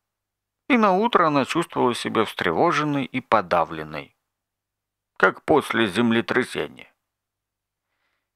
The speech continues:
Помогая Нейзи греть воду для супа и молоть зерна для утренней трапезы, Эйла была рада только одной возможности —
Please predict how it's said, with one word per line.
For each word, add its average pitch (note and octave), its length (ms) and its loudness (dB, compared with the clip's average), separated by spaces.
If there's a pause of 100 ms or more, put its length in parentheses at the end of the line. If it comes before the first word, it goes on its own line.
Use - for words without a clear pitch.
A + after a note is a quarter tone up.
(160)
Помогая F3 520 4
Нейзи D#3 400 0
греть B2 320 0
воду C#3 340 2
для F2+ 200 0
супа D#2+ 520 -6 (140)
и B2 100 0
молоть G#2 380 0
зерна F#2 540 2
для F2+ 280 0
утренней F#2+ 540 -4
трапезы, D3+ 600 -2 (540)
Эйла G3+ 340 4
была D3+ 400 2
рада B2+ 500 0
только F3 440 0
одной A#2+ 300 0
возможности — G#2+ 1300 -2